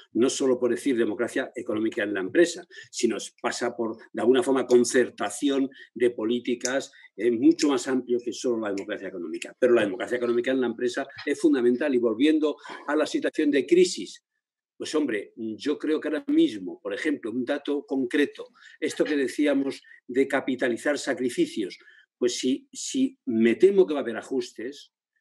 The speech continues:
hacia la lógica que veníamos del pasado, los ajustes pueden ser ajustes de empleo, ajustes salariales y gente fuera. El camino de la democracia económica puede ser, si hay que hacer ajustes,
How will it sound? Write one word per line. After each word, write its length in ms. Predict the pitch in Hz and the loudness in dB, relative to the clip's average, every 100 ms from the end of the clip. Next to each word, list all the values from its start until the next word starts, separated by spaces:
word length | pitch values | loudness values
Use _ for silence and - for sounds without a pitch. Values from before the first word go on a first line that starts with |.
| - - | -20 -10
hacia 280 | - - 131 | -8 -4 0
la 100 | 117 | 2
lógica 440 | 131 170 196 180 | 2 2 0 0
que 80 | 160 | 0
veníamos 420 | 160 151 151 151 | 0 0 -2 -4
del 140 | 143 135 | -6 -8
pasado, 440 | 139 - 156 156 | -8 -6 -6 -4
los 200 | 139 - | -4 -8
ajustes 440 | - 165 160 - 160 | -6 -2 -2 0 -2
pueden 240 | 160 147 | -2 -4
ser 340 | 131 - 143 - | -6 -4 -4 -6
ajustes 600 | - - - 180 185 180 | -16 -6 4 6 6 2
de 120 | 175 170 | 2 2
empleo, 500 | 165 180 175 180 - - - | 2 2 2 0 -6 -20 0
ajustes 340 | - 170 185 | 2 4 2
salariales 460 | - 151 175 175 143 | 0 0 2 0 -2
y 80 | 123 | -4
gente 280 | 156 135 | -4 -2
fuera. 360 | 139 - 85 - - - _ _ _ _ - | -6 -8 -10 -10 -14 -16 _ _ _ _ 2
El 160 | 123 | 2
camino 380 | 110 104 147 180 | 2 2 4 6
de 80 | 180 | 4
la 60 | 180 | 2
democracia 420 | 175 165 175 185 | -2 -4 -4 -4
económica 480 | 165 170 180 180 165 | -2 2 2 2 -4
puede 220 | 170 160 | -4 -4
ser, 240 | - 120 - | -4 -8 -8
si 220 | - 135 | -10 -4
hay 140 | 160 | -2
que 80 | 175 | -2
hacer 200 | 170 190 | -2 -2
ajustes, 540 | 170 196 190 - 196 | -2 -2 -4 -2 -6